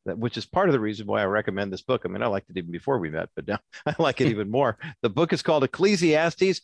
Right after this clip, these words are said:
Speaker 1: and the Search for Meaning in an Upside Down World.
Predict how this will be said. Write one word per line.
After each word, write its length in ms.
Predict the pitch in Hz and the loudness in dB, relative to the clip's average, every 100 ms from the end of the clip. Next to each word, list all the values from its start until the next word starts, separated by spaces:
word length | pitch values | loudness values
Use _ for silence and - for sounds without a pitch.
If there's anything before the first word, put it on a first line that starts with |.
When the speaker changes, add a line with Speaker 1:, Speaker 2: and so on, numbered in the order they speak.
| - - | -10 -4
Speaker 1:
and 160 | 139 120 | 0 2
the 80 | |
Search 320 | 110 160 175 - | 2 2 2 2
for 140 | 127 | -2
Meaning 400 | 113 143 170 165 | 2 2 4 2
in 100 | 123 | 2
an 80 | 113 | 0
Upside 400 | 135 - 151 127 | -2 0 2 4
Down 280 | 127 117 101 | 2 2 2
World. 280 | 127 147 | 2 2